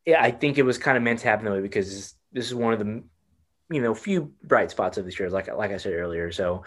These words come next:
for anyone that's taken the time in twenty twenty to listen, uh, I hope it's, you know, put a smile on your face. I hope it's helped you if you're having a rough day, or inspired you to go listen to, revisit, uh, a certain album or,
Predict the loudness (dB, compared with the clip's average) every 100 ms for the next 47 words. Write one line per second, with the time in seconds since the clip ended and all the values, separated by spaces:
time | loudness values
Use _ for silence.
0 | -12 -10 -12 -14 2 6 8 8 6 4
1 | 2 2 4 2 6 6 6 4 2 4
2 | 2 4 2 2 2 -2 -8 -20 -20 2
3 | 6 6 8 6 6 2 -4 -20 _ _
4 | 0 4 6 6 4 2 6 4 4 0
5 | 0 -4 -8 -12 _ _ _ _ _ _
6 | _ 0 2 2 4 2 4 6 8 8
7 | 8 6 8 6 6 2 -2 _ _ _
8 | _ _ -2 0 0 2 4 2 0 -8
9 | -14 -16 -20 _ -10 0 2 4 4 2
10 | 2 2 6 8 8 4 0 -6 -6 2
11 | 4 4 2 6 6 6 2 -6 -6 -10
12 | 2 4 6 6 4 6 6 6 0 -20
13 | -20 _ _ 0 2 2 0 -2 2 2
14 | 2 0 4 4 4 2 2 4 4 2
15 | -2 -8